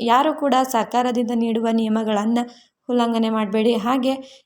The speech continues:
ಯಾವ್ಯಾವ ಅಪ್ಡೇಟ್ ಬರುತ್ತೆ ಅಂತ ತಿಳ್ಕೊಂಡು ಎಲ್ಲನೂ ಕೂಡ ಸರಿಯಾಗಿ ಪಾಲಿಸ್ತಾ ಹೋಗಿ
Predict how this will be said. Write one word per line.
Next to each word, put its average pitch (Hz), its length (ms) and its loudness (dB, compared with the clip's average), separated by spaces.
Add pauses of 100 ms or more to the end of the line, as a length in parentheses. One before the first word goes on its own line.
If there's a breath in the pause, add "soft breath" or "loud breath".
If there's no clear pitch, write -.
(160)
ಯಾವ್ಯಾವ 294 440 2
ಅಪ್ಡೇಟ್ 254 320 2
ಬರುತ್ತೆ 240 320 -2
ಅಂತ 220 260 -2
ತಿಳ್ಕೊಂಡು 233 520 0
ಎಲ್ಲನೂ 226 400 0
ಕೂಡ 233 200 0 (880 loud breath)
ಸರಿಯಾಗಿ 285 640 0
ಪಾಲಿಸ್ತಾ 226 560 -2
ಹೋಗಿ 220 380 -4